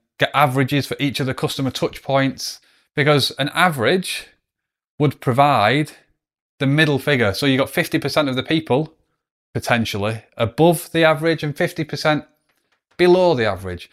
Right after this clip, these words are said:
So the average may not actually be representative of that customer's journey. I've been in organisations that have wanted to problem solve why problem solving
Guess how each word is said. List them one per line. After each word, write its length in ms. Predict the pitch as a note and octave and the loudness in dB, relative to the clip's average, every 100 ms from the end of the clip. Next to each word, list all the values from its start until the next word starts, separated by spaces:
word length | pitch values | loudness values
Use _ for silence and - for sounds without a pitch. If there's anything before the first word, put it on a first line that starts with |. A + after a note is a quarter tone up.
| _ - | _ -4
So 120 | E3+ | 0
the 120 | E3 | 2
average 500 | G3 C#3 A2+ D#3 - _ _ | 2 2 0 -2 -6 _ _
may 280 | D3+ E3 E3 | 0 2 2
not 160 | E3 | 2
actually 500 | D3 E3+ - - D3+ | 2 0 -4 -6 -4
be 500 | D3+ D#3+ A#2 D3 E3 - _ _ _ _ | -2 0 2 0 -2 -10 _ _ _ _
representative 920 | C3+ D3+ - C3 D#3 D#3+ C3+ - C3 C3+ | -2 0 0 0 2 0 -2 -2 -4 0
of 140 | C3 A#2+ | -2 0
that 180 | - | -2
customer's 460 | - B2 - A#2+ A2 | -2 -8 -4 -4 -4
journey. 400 | - F#2+ F#2 F#2 - _ _ _ _ _ _ _ | -6 -6 -6 -10 -16 _ _ _ _ _ _ _
I've 160 | D#3+ D3 | 0 2
been 140 | F3 | 4
in 100 | E3 | 6
organisations 1160 | D#3 D3 C3 B2+ A#2 C#3 D#3 - F2 F#2 - _ _ _ _ _ _ _ | 6 6 4 2 4 2 2 -2 -8 -10 -14 _ _ _ _ _ _ _
that 80 | D3+ | -2
have 100 | C3+ | 0
wanted 360 | C#3 C#3 B2 A#2+ | 2 0 -2 -6
to 340 | - C3 B2 - _ _ _ _ _ _ _ | -2 0 0 -4 _ _ _ _ _ _ _
problem 480 | - D#3+ C#3 D3+ D3+ | 2 4 4 0 -2
solve 720 | - - D3 G2 C#3+ - - _ _ _ _ _ | -4 0 0 0 -2 -4 -14 _ _ _ _ _
why 420 | A2+ C3+ C#3+ D3+ | 0 4 6 4
problem 560 | D3 - D3+ C#3+ C#3+ C#3+ | 0 0 0 2 0 0
solving 680 | - C#3+ B2 G2 A#2+ C#3+ | 2 2 2 -2 -4 -4